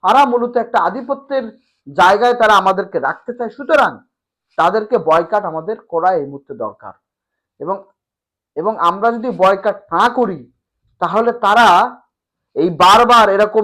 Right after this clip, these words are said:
কিছু কিছু স্ল্যাশ দিয়ে, কিছু কিছু, আহ, শর্ত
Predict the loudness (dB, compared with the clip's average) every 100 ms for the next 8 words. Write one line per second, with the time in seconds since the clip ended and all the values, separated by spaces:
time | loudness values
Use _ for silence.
0 | -4 -12 -14 -16 -14 -16 -16 _ 0 2
1 | 2 0 -8 -4 -4 -4 -14 -16 -16 -8
2 | -4 -6 -8 _ _ -4 -4 0 -2 0